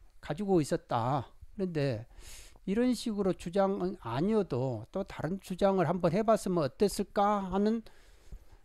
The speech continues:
그 생각이 듭니다. 그래서 사례를 하나를 더 들어보면요. 예,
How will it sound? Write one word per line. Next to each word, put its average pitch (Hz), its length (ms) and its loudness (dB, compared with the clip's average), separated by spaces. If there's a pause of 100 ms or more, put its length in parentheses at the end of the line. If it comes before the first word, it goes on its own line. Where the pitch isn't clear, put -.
(180)
그 196 100 -6
생각이 196 460 2
듭니다. 160 480 0
그래서 165 560 4
사례를 160 500 4
하나를 160 320 -2
더 131 260 -4
들어보면요. 127 840 -4 (3750)
예, 139 580 -4